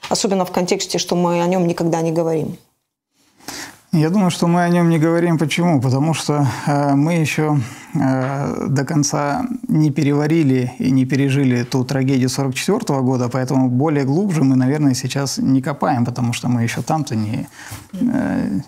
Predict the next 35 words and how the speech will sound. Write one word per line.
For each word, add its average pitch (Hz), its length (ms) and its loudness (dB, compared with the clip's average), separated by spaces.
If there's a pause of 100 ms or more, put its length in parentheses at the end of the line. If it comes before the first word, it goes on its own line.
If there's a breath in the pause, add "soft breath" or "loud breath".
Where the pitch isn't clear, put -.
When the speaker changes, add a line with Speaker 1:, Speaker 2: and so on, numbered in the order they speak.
(140)
Speaker 2:
не 113 220 0
докопались, 117 760 -2 (120)
э, - 60 -4 (1300 loud breath)
э, - 240 -2
до 127 180 0
всего 131 300 0
того 151 300 0
и 143 100 4
не 127 120 4
осознали, 127 500 0 (260)
возможно, 123 440 2
в 113 80 -6
полной 127 280 2
мере, 123 260 2
что 131 260 -2
еще 120 220 -4
произошло. 147 720 0
Поэтому, 147 680 2 (280)
э, - 180 -2
уже 139 240 2
более 135 300 2
какие-то 139 380 -2
гл-, 123 180 0
э, - 500 -2
ранние, 151 500 2
э, 127 360 -2
процессы, 127 560 -4
мы, 139 140 2
наверное, 139 320 2
к 131 80 -6
ним 139 200 2
еще 131 320 -2
просто 139 380 -2
не 123 100 2
пришли. 127 500 -4